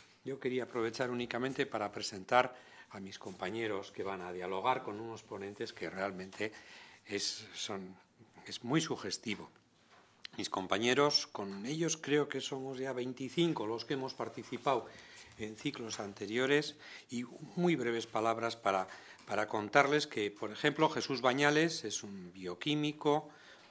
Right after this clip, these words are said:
doctor, es una gran promesa, pero ya es una presencia en la actualidad investigadora de Guipúzcoa, en Biodonostia, el Instituto de Investigación, también enraizado en la sociedad guipuzcoana,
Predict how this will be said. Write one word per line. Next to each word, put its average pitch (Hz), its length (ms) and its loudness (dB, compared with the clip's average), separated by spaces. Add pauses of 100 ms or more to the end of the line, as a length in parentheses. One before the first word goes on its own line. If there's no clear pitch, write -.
(240)
doctor, 131 540 4 (960)
es - 240 -8
una 117 220 -2
gran 151 200 2
promesa, 151 440 0
pero 117 180 -2
ya 139 240 4
es 131 160 -4
una 113 180 -4
presencia 120 680 -2 (480)
en 101 180 -2
la 98 140 6
actualidad 104 640 4
investigadora 117 680 2
de 101 100 0
Guipúzcoa, 143 640 2 (640)
en 98 160 -2
Biodonostia, 110 840 0 (200)
el - 80 -10
Instituto 123 480 -6
de 123 80 2
Investigación, 120 800 2 (380)
también 147 400 10
enraizado 127 560 4
en 113 60 2
la 113 80 2
sociedad 120 380 0
guipuzcoana, 123 680 2